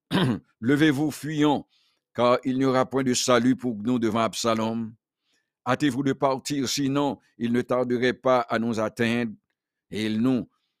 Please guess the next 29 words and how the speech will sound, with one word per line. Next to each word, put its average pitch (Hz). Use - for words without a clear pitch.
précipiterait 135
dans 117
le 120
malheur 120
et 107
frapperait 117
la 113
ville 113
du 113
tranchant 117
de 110
l'épée. » 107
Les 95
serviteurs 131
du 127
roi 127
lui 117
dirent, « 123
Tes 104
serviteurs 131
feront 131
tout 147
ce -
que 135
voudra 123
mon 123
seigneur 117
le 110
roi. » 110